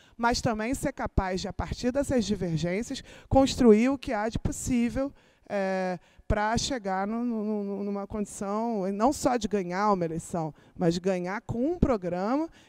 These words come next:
e de governar com as pessoas, certo? Então,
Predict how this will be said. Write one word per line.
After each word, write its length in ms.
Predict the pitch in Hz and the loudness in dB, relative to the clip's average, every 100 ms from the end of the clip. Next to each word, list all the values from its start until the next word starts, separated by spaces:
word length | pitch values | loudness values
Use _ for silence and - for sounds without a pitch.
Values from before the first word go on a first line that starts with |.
| - | -6
e 60 | |
de 100 | 247 | -4
governar 640 | 247 262 240 190 185 185 240 - _ _ _ | 0 0 0 -4 -4 -6 -8 -12 _ _ _
com 320 | 233 240 302 - | 4 6 4 -2
as 140 | 302 | 2
pessoas, 800 | - 349 - 233 220 185 156 - - | 2 2 2 6 8 6 2 -8 -14
certo? 480 | - 214 190 147 170 | -8 -6 -6 -10 -10
Então, 320 | 196 214 | -4 -4